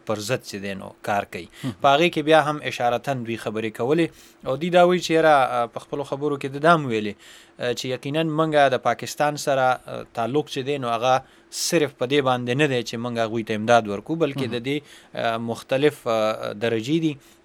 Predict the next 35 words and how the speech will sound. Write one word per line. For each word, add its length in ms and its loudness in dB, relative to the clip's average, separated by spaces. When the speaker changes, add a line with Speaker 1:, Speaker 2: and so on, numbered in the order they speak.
Speaker 1:
او 140 -2
دغه 220 0
تعلق 460 -2
ښه 60 0
تعلق 480 2
دی، 140 -2
اه، 520 -10
زموږ 340 -4
ورسره 440 0
هڅې 160 -6
روانې 420 2
دي. 160 -10
اه، 160 -6
خدای 380 4
وویل 300 4
چې 120 -10
یاره 260 2
آه، 720 -4
د 220 -6
امن 260 2
هڅو 280 -4
لپاره 380 0
چې 120 -10
دی 180 -4
نو 260 -6
کار 180 0
په 140 -10
کار 220 0
دی. 100 -6
او 60 -4
کله 260 0
چې 120 -6
هیوادونه 680 -2
ناکامه 480 2
شي، 240 -8